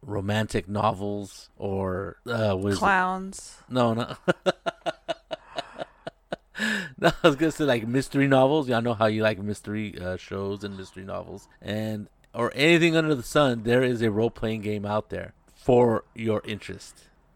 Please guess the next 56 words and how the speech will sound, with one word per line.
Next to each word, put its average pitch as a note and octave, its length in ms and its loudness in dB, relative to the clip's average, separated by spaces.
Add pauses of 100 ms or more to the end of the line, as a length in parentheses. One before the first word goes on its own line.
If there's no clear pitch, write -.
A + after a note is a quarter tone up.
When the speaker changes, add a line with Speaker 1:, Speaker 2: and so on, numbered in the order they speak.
(160)
Speaker 1:
I C3+ 120 4
don't C3 100 4
look C3 160 0
at B2+ 80 4
it A#2 40 2
as G#2+ 60 -2
a A2+ 60 0
bad C#3+ 240 4
thing. E3 320 -4
I G2 100 -8
think A2 180 -8
it's G2+ 100 -8
positive. A#2+ 440 0
I G2+ 120 -2
think G#2 160 -12
it's - 80 -16
a - 40 -18
great A#2 200 -8
starting G2+ 240 -4
point G2+ 400 -8
to F#2+ 100 -14
have G2 180 -6
any G2 180 -4
kind G2 220 -6
of - 60 -12
conversation F#2+ 540 -8
about F2+ 260 -6 (420)
role-playing F#2 380 -2
games. E2+ 200 -12 (260)
At A2+ 120 0
least D3+ 180 2
you're D#3 80 -4
talking C#3 300 2
about A#2+ 220 0
role-playing A#2 320 -6
games A2 160 -6
to F#2+ 80 -18
somebody. G#2 460 -8 (340)
You A2+ 80 -8
know, G#2+ 80 -2
somebody C#3 240 2
approach, B2 240 -4
"Oh, D3 120 0
I C3 120 4
heard B2 180 -2
you A#2+ 80 -8
play B2+ 340 -2
Dungeons A#2 340 -4
and F#2+ 80 -12
Dragons." G#2+ 420 -6 (280)
I F2+ 100 -10
go, F2 120 -10 (140)
"Yes." A2 500 -6
Or, F#2+ 240 -4
"I G#2+ 160 -4
heard, G#2 300 -6